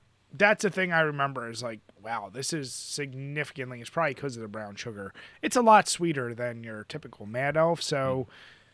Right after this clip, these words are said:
Speaker 1: yeah, if, if you don't, if maybe the, the cherry and the booziness of a regular Mad Elf is too much for you, it's a nice substitute.
Speaker 2: Oh, yeah.
Speaker 1: It breaks up the monotony.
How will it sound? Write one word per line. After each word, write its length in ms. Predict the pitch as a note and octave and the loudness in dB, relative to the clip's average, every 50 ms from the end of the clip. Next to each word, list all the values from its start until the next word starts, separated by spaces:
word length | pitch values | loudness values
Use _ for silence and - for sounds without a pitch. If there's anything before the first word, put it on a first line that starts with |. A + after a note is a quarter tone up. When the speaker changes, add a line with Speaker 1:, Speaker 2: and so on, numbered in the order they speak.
| _ _ _ | _ _ _
Speaker 1:
yeah, 420 | A#3+ A#3 B3 B3 A#3+ A#3+ A#3+ A#3 | -12 -4 2 4 6 6 6 4
if, 340 | A3+ A3+ A3+ G#3+ - - - | 4 4 2 2 2 -2 -4
if 200 | - F#3+ E3 - | -4 -4 -2 -2
you 40 | G3 | -2
don't, 240 | F#3+ G#3 G3+ G3+ F3+ E3+ | 0 0 0 -2 -4 -6
if 120 | D#3+ - | -6 -4
maybe 240 | F#3 G3 G3 F#3+ F#3+ | -4 -4 -2 -4 -4
the, 480 | F3+ E3+ E3+ E3+ E3 D#3+ D#3 D3+ D3 D3 | -4 -4 -4 -2 -2 -4 -4 -6 -8 -8
the 120 | C3+ B2+ | -10 -10
cherry 500 | A2+ - - - E3 D#3+ D#3 D#3 D#3 D3+ | -8 -6 -4 -2 -2 -2 -2 -2 -2 -4
and 120 | D3 C3+ A#2 | -4 -6 -6
the 60 | A2 | -8
booziness 640 | G#2+ B2+ C#3 C#3+ C3+ C#3 D3 C#3+ C#3+ C#3+ C#3 - | -4 -2 -2 0 0 -2 -4 -2 -2 -2 -2 -2
of 120 | D3+ C#3 C3 | -4 -2 -2
a 80 | C3+ | -2
regular 360 | C3+ C#3 C#3+ C#3+ C#3+ C#3+ C#3 C#3 | 0 0 0 0 0 -2 -2 -2
Mad 220 | C#3 C#3 C#3 C#3 | -2 -4 -2 0
Elf 220 | C#3+ C#3 C3+ - | 0 -2 -2 -2
is 100 | C#3 B2+ | -6 -8
too 140 | - - D3 | -6 -6 -6
much 200 | C#3+ C#3+ C3+ - | -4 -6 -6 -6
for 160 | - D3+ D3+ | -4 -4 -4
you, 260 | D3 D3 D3+ D3+ D3 C3+ - _ _ _ | -2 -2 -4 -4 -6 -8 -10 _ _ _
it's 160 | A#3+ B3 - | -4 -4 -2
a 60 | A3+ | -2
nice 220 | F#3 D#3 C3 B2 - | -4 -4 -4 -4 -4
substitute. 580 | - G#2+ F#2+ F#2 - - G2 - - G2+ G2+ - _ - - - _ _ _ - - _ - | -6 -6 -8 -10 -12 -14 -12 -12 -12 -12 -12 -14 _ -20 -20 -20 _ _ _ -20 -16 _ 0
Speaker 2:
Oh, 140 | G#2+ C3 | 2 4
yeah. 160 | C3+ G#2 D#3+ - | 4 4 4 0
Speaker 1:
It 80 | A3 F3 | 0 0
breaks 300 | - G3+ F3+ D#3 - - | 4 4 4 4 4 0
up 120 | D#3 B2+ | -2 -2
the 100 | - C3 | -2 -6
monotony. 540 | B2+ B2 A2+ A2 G#2+ G#2 F#2+ G#2 G#2 G#2+ | -6 -6 -6 -6 -6 -6 -8 -12 -16 -16